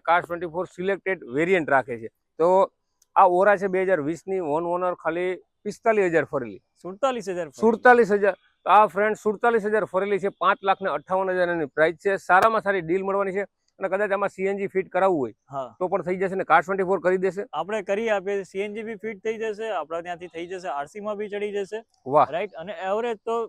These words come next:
Speaker 2: પૂછો જ નહીં.
Speaker 1: સો ટકાની વાત છે. તો સારામાં સારી વ્હાઇટ કલરમાં ઓરા લેવી હોય તો કાર ટ્વેન્ટી ફોરમાં અવેલેબલ છે. જોઈએ નેક્સ્ટ કાર. તો કૌશિકભાઈ, કંઈક એવી ડીલ આપો જે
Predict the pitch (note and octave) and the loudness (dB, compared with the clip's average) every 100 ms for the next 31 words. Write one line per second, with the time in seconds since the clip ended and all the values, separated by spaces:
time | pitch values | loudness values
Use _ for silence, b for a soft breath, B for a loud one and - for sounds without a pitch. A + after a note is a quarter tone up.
0 | _ G#3 G#3+ - A#3+ D#3+ F3 D3+ - C#3 | _ -12 -10 -4 -4 -4 -10 -10 -10 -10
1 | B2 B2 A2+ A2+ G#2+ A#2 - - F#3 G3+ | -10 -10 -18 -16 -18 -16 -10 2 4 4
2 | G3 F#3+ F#3+ D3 E3 E3 F3+ F3 D3 D3+ | 0 0 0 2 0 0 -2 -2 -4 0
3 | F3 E3 C#3+ C3+ D3+ _ _ - D#3 D#3 | 2 2 0 -2 -6 _ _ -8 2 2
4 | F3 E3 D3+ E3 D3 D#3 E3 E3 E3 D3+ | 2 -6 -6 -2 -2 0 -2 -6 -6 -10
5 | A2+ C#3 D3+ B2+ B2 _ G2 - - F3+ | -6 -4 -2 -4 -8 _ -18 -2 2 2
6 | G3 A3 A#3 A3+ G3 E3 G#3 F3+ F#3+ D3 | 2 2 0 0 -2 0 2 2 4 4
7 | C#3+ G#3 - _ _ _ _ D3+ B3 | 2 -6 -8 _ _ _ _ -4 -4